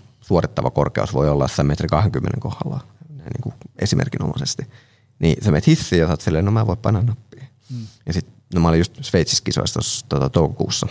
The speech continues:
Speaker 1: tämmöisessä isossa selkäydinvammasairaalassa, missä meillä on yleensä majoitus.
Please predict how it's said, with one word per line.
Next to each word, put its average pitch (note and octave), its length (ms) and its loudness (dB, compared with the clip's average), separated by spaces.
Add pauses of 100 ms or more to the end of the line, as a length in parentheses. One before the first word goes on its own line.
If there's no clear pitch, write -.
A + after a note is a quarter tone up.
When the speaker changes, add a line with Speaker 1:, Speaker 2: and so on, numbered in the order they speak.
(140)
Speaker 1:
tämmöisessä - 460 0 (180)
isossa - 280 0
selkäydinvammasairaalassa, - 1080 0
missä - 140 0
meillä - 180 0
on - 40 0
yleensä - 180 0
majoitus. - 340 -2